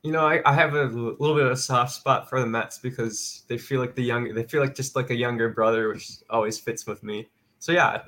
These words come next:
I'd, I'd love to, I'd, you know, I'd hit, seeing him on the Mets. You know, I, I would al-, almost, like, prefer if he, I have a massive American League, anti, anti-American League bias, so I would,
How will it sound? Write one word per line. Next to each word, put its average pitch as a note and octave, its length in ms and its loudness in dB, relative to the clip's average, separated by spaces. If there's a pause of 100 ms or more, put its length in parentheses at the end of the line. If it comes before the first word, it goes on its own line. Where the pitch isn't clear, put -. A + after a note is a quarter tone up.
I'd, B2 100 0
I'd A#2+ 80 -4
love B2 220 0
to, A2 300 -4
I'd, A#2 160 -10
you A2 60 -14
know, G#2+ 180 -18 (160)
I'd C3+ 160 -4 (760)
hit, C3+ 240 0
seeing D#3 240 0
him D3+ 160 2
on C#3 80 0
the A#2+ 80 0
Mets. A2+ 580 -2
You A#2 60 -8
know, A2+ 200 -6
I, B2+ 460 2
I B2+ 140 2
would D3 260 4 (260)
al-, C#3+ 280 2
almost, F3+ 440 2
like, C#3 200 -4
prefer A#2+ 460 0
if C3 100 -6
he, A#2 280 -6 (720)
I C3 100 2
have C3+ 240 4
a A2 180 0 (560)
massive C3 640 4 (240)
American B2 420 4
League, A#2+ 260 -2
anti, A2+ 280 -2
anti-American B2+ 800 0
League A#2 180 -6
bias, A#2+ 380 0
so G#2+ 160 -4
I G#2 60 -4
would, G#2+ 140 -6